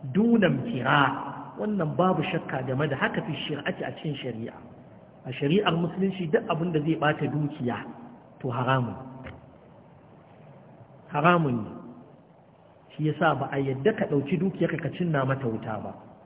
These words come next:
Shi yasa malamanmu suke tattaunawa akan hukmu, hukmu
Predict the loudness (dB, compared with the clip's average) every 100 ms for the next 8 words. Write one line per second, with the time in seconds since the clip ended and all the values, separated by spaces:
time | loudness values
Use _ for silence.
0 | -20 -20 -20 -20 -20 -8 0 2 4 4
1 | 4 4 4 4 4 2 0 -2 -2 -2
2 | -2 -2 0 0 2 2 2 0 0 2
3 | 2 -2 -10 -14 -16 -16 -20 -20 -20 -20
4 | -20 -10 0 0 0 0 4 6 4 -4
5 | -8 -10 -14 -16 -18 -20 -20 -16 -6 -4
6 | -2 2 6